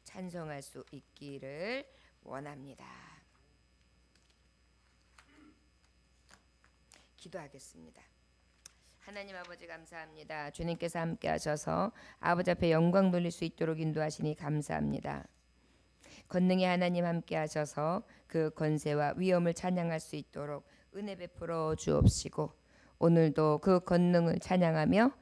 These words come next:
그 권세를 의지하고 나아갈 수 있는 하루 되게 하여 주옵소서. 기쁨으로 제사를 드리고 기쁨으로 감사하며, 마치 내 앞에 있는 홍해가,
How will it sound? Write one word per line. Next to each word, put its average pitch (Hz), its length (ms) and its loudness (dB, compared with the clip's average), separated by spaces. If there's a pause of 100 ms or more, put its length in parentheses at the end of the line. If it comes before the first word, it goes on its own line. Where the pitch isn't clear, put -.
(340)
그 214 220 12
권세를 180 680 4
의지하고 156 720 2
나아갈 156 480 4
수 - 140 0
있는 208 260 8 (240)
하루 170 260 -2
되게 147 280 -4
하여 147 360 2
주옵소서. - 840 -6 (1000)
기쁨으로 160 720 6
제사를 151 480 -2
드리고 180 640 2 (460)
기쁨으로 208 920 6
감사하며, 151 680 -6 (1500)
마치 190 460 6
내 202 340 8
앞에 202 400 0
있는 214 200 -2
홍해가, 262 440 0